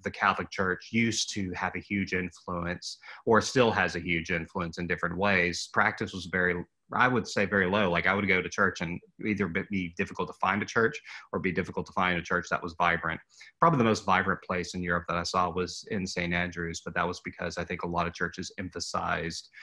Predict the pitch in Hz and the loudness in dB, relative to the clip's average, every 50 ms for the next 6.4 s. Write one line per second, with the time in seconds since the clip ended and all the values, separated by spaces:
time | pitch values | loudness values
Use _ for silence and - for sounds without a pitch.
0 | - - - _ - 85 87 85 85 85 82 80 80 80 80 - _ _ _ _ | -20 -20 -20 _ -6 -4 -2 0 0 0 -2 -2 -4 -8 -10 -14 _ _ _ _
1 | _ _ _ _ _ _ - 123 95 101 90 90 87 85 82 82 80 80 78 82 | _ _ _ _ _ _ -8 -4 -2 0 0 0 0 -2 -2 -4 -4 -4 -6 -6
2 | 87 - - _ _ 214 - - _ _ - 180 120 95 85 - - - - 113 | -8 -10 -16 _ _ -16 -16 -16 _ _ -2 2 2 2 2 0 -4 -4 -2 -2
3 | 104 - 101 - - 95 92 82 87 78 - 101 98 95 92 - - 113 107 101 | -2 -2 -4 -4 -4 -4 -4 -2 -4 -2 0 2 2 0 2 2 4 4 4 4
4 | 92 101 95 95 90 - 98 90 85 - - - 90 87 85 82 - - - 90 | 2 0 0 0 0 0 0 -2 -2 -2 -2 -2 0 0 -2 -4 -6 -8 -8 -8
5 | 85 87 85 - - - 90 85 - 85 85 85 85 85 85 82 - - 117 101 | -8 -8 -8 -10 -10 -10 -8 -2 0 0 2 2 2 0 0 -2 -6 -8 -6 -2
6 | 95 95 90 90 90 87 - - | 0 2 2 2 2 0 -2 -6